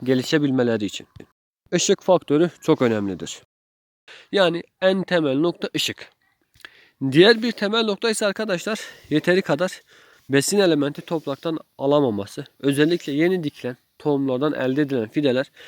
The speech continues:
kök gelişimi için fosfor ağırlıklı gübrelerle beslemeniz gerekiyor. Ben halen fosfor ağırlıklı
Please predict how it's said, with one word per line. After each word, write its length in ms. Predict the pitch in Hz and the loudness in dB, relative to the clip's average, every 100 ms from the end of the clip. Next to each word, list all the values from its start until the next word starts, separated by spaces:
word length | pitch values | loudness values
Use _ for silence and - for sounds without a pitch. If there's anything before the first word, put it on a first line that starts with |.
| - - | -20 -20
kök 260 | - 202 208 | -4 -2 0
gelişimi 420 | 214 170 - 196 | 0 0 -4 -6
için 200 | 185 208 - _ _ | -6 -8 -14 _ _
fosfor 460 | - 147 - 196 214 | 0 0 2 -2 0
ağırlıklı 560 | 143 135 131 131 165 170 - | 2 4 4 0 -4 -6 -8
gübrelerle 600 | 131 127 139 147 160 147 | -6 -2 -2 0 0 0
beslemeniz 540 | 131 - 123 123 135 | -4 -4 -2 0 0
gerekiyor. 380 | 120 95 87 95 _ _ | 0 -2 -4 -14 _ _
Ben 280 | 135 175 196 - | 2 4 4 -2
halen 360 | - 175 160 208 _ | 0 2 0 -4 _
fosfor 360 | 143 135 180 175 | -6 -6 -6 -6
ağırlıklı 440 | 117 131 123 113 | -4 -4 -6 -14